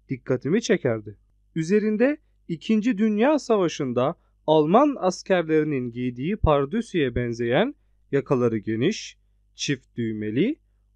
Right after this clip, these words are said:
oldukça uzun, koyu yeşil,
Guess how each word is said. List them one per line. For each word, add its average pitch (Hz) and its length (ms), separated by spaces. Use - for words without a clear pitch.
oldukça 160 680
uzun, 147 500
koyu 156 380
yeşil, 190 520